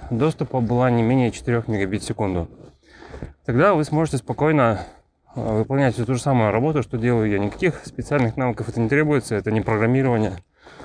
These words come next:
Это работа в колл-центре. В общем, по поводу донорства. Оказалось, что после получения,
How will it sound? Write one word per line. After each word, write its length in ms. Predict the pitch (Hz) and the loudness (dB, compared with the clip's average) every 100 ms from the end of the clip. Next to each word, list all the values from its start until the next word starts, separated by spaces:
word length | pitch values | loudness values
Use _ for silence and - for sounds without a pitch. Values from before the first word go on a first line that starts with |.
| - _ - - - - | -20 _ -20 -20 -20 -8
Это 260 | 120 120 123 | -4 -2 0
работа 320 | 107 117 107 | 2 0 -2
в 60 | - | -6
колл-центре. 600 | 110 95 113 101 85 85 _ - - - - - - - - _ _ _ _ - _ | -6 -2 -2 -2 -4 -6 _ -20 -20 -20 -20 -18 -18 -18 -20 _ _ _ _ -20 _
В 60 | 123 | -2
общем, 280 | 135 160 | 2 2
по 80 | 123 | 0
поводу 400 | 120 151 151 127 | -2 0 2 2
донорства. 520 | 120 143 120 - 113 | 4 4 2 0 -2
Оказалось, 580 | 104 120 127 127 110 - | -2 0 2 2 2 -2
что 520 | - - 113 110 104 85 - - _ _ | -12 -6 -2 0 -2 -6 -16 -20 _ _
после 260 | - 120 127 | -4 -2 -2
получения, 640 | 123 127 - 143 110 92 | -2 -2 0 0 2 0